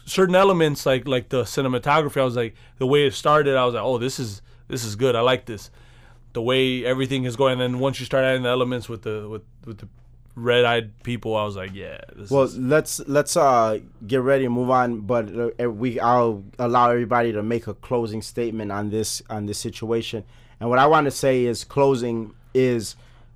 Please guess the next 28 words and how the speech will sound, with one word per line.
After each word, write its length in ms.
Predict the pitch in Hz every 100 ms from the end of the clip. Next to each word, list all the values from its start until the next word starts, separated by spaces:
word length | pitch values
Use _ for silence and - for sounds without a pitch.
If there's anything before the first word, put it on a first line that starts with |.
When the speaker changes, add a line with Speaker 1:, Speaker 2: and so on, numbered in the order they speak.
| -
Speaker 2:
right 200 | 147 175
now, 220 | 180 170
my 280 | 131 135 160
assessment 880 | 165 - 165 156 - 175 170 175 - -
of 240 | 139 143
it 200 | 156 151 -
is, 440 | 120 117 101 - - -
is 180 | 120
one 300 | 107 113 151
and 160 | 151 139
oh 380 | 131 135 131 - -
M 180 | 127
G 180 | 113 135
K. 440 | - 123 113 110 - - - - - - - - - - - - - - - -
Conservatively, 1000 | - 151 - 185 202 202 180 170 175 180
I 140 | 156 139
could 180 | 156 143
see 140 | 156
somebody 400 | - 147 147 139
making 480 | 123 143 - 156 135
an 100 | 117
argument 760 | 123 139 131 147 151 147 - 110
that 180 | 117
it's 160 | 120 -
a 80 | 110
draw 380 | 87 107 127 143
right 280 | 151 151
now, 300 | 156 156 156